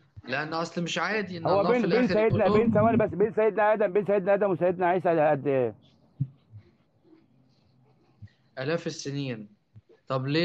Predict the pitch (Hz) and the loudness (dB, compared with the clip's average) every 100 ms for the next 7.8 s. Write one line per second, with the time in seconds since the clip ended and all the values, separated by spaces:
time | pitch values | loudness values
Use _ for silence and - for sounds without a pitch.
0 | 165 127 147 170 180 147 - 160 170 175 | 2 2 2 2 2 0 0 2 2 4
1 | 160 175 175 170 165 160 - - _ _ | 2 4 2 4 4 4 0 -16 _ _
2 | 123 160 185 180 180 175 180 180 170 160 | -2 0 2 2 2 2 2 2 2 2
3 | 139 170 180 180 147 156 139 165 160 160 | 0 0 0 -2 0 0 2 2 2 2
4 | 160 139 123 131 135 139 156 160 147 135 | 2 0 0 2 2 2 0 0 0 -2
5 | 117 135 143 151 165 151 147 - 139 190 | -2 0 0 2 2 4 4 2 2 0
6 | 190 196 - 151 - - 160 170 185 185 | 0 0 0 2 2 0 -2 0 0 0
7 | 147 135 131 156 170 175 156 127 | -4 -4 0 2 2 0 -6 -12